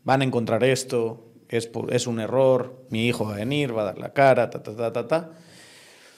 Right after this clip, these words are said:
Uno no deja de pensar, y no es que ya sabían que había otras cosas que tenían que investigar y que se fueron muy duro con una cosa porque sabían que iban a, a entrar a, a, a empezar a encontrar otras, porque si no, no tiene ningún sentido estratégico eso que hicieron.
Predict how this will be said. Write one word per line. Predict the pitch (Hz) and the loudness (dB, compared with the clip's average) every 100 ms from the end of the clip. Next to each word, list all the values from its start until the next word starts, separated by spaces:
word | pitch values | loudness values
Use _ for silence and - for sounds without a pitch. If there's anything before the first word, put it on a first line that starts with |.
| _ _ _ _ - | _ _ _ _ 4
Uno | 175 190 | 6 6
no | 185 | 6
deja | 180 180 | 6 6
de | |
pensar, | 170 156 147 156 156 | 4 2 4 4 4
y | 147 139 | -2 -2
no | 147 160 | 2 2
es | 175 | 2
que | 175 180 | 2 0
ya | 156 156 165 | 6 6 6
sabían | 156 170 139 156 185 170 160 | 4 2 2 2 2 2 2
que | 139 | 2
había | 135 147 147 135 | 4 6 6 10
otras | 151 175 170 139 - | 10 10 8 4 4
cosas | 156 160 165 135 - | 4 4 6 2 0
que | 135 | -4
tenían | - 127 143 147 | -2 0 0 0
que | 135 | 0
investigar | 135 127 127 127 143 | -2 -2 0 4 4
y | 143 | 4
que | 131 120 | 0 -4
se | 123 117 | -2 -2
fueron | 113 131 135 | 0 2 2
muy | 131 131 | 0 0
duro | 135 135 | 2 0
con | 135 127 | 0 -2
una | 127 | -2
cosa | 123 131 135 | -2 -2 -2
porque | 117 117 | -2 -4
sabían | 117 117 127 | -4 -2 -2
que | 123 | -2
iban | 127 120 | -2 -2
a, | 120 - | -4 -4
a | 120 | -6
entrar | 120 123 120 113 - | -2 0 0 -2 -4
a, | 117 113 110 104 - - | -2 0 -2 -4 -8 -8
a, | 117 117 | -6 -4
a | 127 | -4
empezar | 120 127 139 | 0 4 4
a | |
encontrar | 147 143 135 139 | 4 0 0 4
otras, | 151 175 208 202 | 6 6 6 4
porque | 143 131 | -2 -4
si | 120 123 | -6 -4
no, | 127 | -2
no | 180 170 | 0 0
tiene | 156 160 | 0 -2
ningún | 147 131 | -2 -4
sentido | 127 127 123 120 | -4 -4 -4 -4
estratégico | 117 110 - - - - | -4 -8 -8 -12 -14 -16
eso | - | -16
que | - | -18
hicieron. | - - - | -16 -18 -18